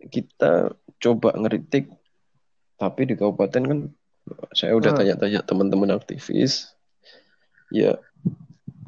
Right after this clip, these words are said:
Speaker 1: kadang media suka dibungkam
Speaker 2: Gitu
Speaker 1: sih
Speaker 2: kah?
Speaker 1: kalau di kabupaten.
Speaker 2: Gimana,
Speaker 1: Susahnya
Speaker 2: gimana? Perjuanganmu apa
Speaker 1: iya.
Speaker 2: nih kalau, "Oh iya nih, gua kena nih, gua harus,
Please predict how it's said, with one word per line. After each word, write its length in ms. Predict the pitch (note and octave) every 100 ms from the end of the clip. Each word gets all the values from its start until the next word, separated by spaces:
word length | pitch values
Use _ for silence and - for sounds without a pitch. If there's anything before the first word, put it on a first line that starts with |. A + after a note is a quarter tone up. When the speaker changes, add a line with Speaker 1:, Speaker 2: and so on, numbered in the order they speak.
| -
Speaker 1:
kadang 440 | - A2 A#2 C3+
media 440 | C#3+ B2 A2 A#2 D#3+
suka 360 | - - G2+
dibungkam 480 | G#2 A2+ G2+ F#2 D#3
Speaker 2:
Gitu 180 | F3+ E3
Speaker 1:
sih 40 | E3
Speaker 2:
kah? 100 | G#3+
Speaker 1:
kalau 220 | - -
di 100 | G#2
kabupaten. 540 | - G#2 G2 - A#2 C3+ - _ _ _ _ _ _ _ _ _ _ _
Speaker 2:
Gimana, 320 | A#2 E3 E3
Speaker 1:
Susahnya 100 | D#3+
Speaker 2:
gimana? 200 | D3+ C#3
Perjuanganmu 440 | C3+ D#3 D#3+ F3 G3
apa 60 | E3+
Speaker 1:
iya. 100 | C#3+
Speaker 2:
nih 100 | C#3
kalau, 160 | C3+ - _ _ _ _ -
"Oh 160 | G3+ G3+
iya 140 | F#3 F#3+
nih, 100 | E3
gua 140 | F3
kena 240 | E3+ E3+ D#3
nih, 160 | D3 C#3 C#3+
gua 180 | D#3 F3
harus, 120 | E3